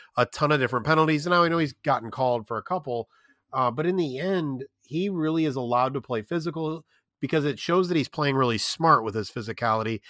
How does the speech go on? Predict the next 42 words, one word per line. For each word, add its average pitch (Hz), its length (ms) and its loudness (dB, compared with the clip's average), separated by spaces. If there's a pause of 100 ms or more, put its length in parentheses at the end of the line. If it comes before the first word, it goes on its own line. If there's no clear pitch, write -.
(200)
He's 147 180 0
not 170 160 2
just 151 180 0
being 131 220 -2
physical 123 380 -2
to 113 80 -6
be 110 120 -4
physical. 98 400 -8
So - 120 -12
yeah, 123 220 -2 (340)
absolutely 156 560 0
above 127 260 -4
expectations 123 880 -8 (180)
to 135 100 -8
get 147 220 -2
somebody 175 240 -4
like 131 200 -2
that 127 160 -2
in 120 40 -12
the 117 80 -4
third 123 300 -6
round 123 400 -4
who, 117 280 -4 (460)
you 135 140 0
know, 120 140 2
and 123 200 -2 (200)
when 127 200 -2
he 143 140 0
was 196 180 2
drafted, 123 680 0 (480)
he 190 180 -2
was 175 280 6 (260)
at 117 280 -2
best 135 320 4
gonna 135 200 0
be 127 240 0
their 113 260 0
fifth - 400 0
cornerback, 104 640 -2
right? 123 440 -2
Behind 123 420 0
Greedy, 135 560 0